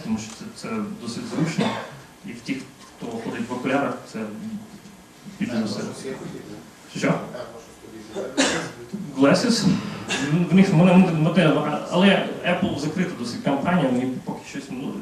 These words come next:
Speaker 1: я с-, знаю про чутки, що щось розб-, розробляють, але щоб поставити його сюди, тут під-, підійдуть агенти Apple та мене заберуть, тому навіщо мені це? Ну і лінзи, це теж прототайп, колись вони будуть реальністю.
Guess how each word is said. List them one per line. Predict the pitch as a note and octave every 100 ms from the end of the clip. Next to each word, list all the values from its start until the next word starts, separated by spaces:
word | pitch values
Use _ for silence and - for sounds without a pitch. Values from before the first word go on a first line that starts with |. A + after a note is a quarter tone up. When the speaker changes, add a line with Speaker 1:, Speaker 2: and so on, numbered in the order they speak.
| -
Speaker 1:
я | G#2 E3+
с-, | F3+ - D#3 - - - - - - -
знаю | F3 E3+
про | - -
чутки, | - - D3+
що | - A#2+
щось | - C#3 -
розб-, | C3 B2+ C3
розробляють, | C3+ C3 C#3+ C3+ D#3 C3+ A2
але | G#2+ G#2 - - -
щоб | - -
поставити | - - C#3 A#2+ -
його | A2+ A2+ G#2+
сюди, | - D#3 D#3+ - - - - - - -
тут | - - -
під-, | - C3+ - -
підійдуть | C#3 C#3 C#3 -
агенти | A#2+ C3 B2 B2+
Apple | D3+ - G#2+
та | G#2+
мене | G#2 G2+ A2+ A#2+
заберуть, | A2 G#2 G#2+ - - -
тому | F#3+ G#2+
навіщо | - - -
мені | G#3 -
це? | F3+ - - -
Ну | G#3
і | D#3
лінзи, | F#3+ A#3+ D3+
це | C#3 - -
теж | - D#3
прототайп, | - D#3+ C3+ C#3+ E3+ G3 - - - -
колись | C#3 C#3+
вони | C3+ C3
будуть | B2+ B2 B2+
реальністю. | - G2 - -